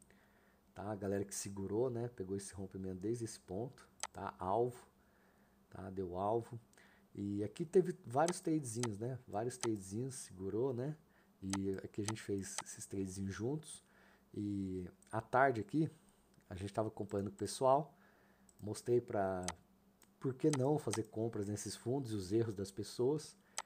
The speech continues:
Então quando voltou aqui eu fiz mais uma vendinha junto aqui, pra gente mostrar como é que faz, e essa daqui eu segurei, e,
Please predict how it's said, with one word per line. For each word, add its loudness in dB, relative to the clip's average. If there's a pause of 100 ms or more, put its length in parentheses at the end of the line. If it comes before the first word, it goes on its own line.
(280)
Então 2
quando 2
voltou 4
aqui -2
eu 2
fiz -6
mais 2
uma 0
vendinha 0
junto -4
aqui, -2 (500)
pra -10
gente -4
mostrar 0
como -4
é -2
que -10
faz, 2
e 2
essa 2
daqui 0
eu 4
segurei, 2 (840)
e, -2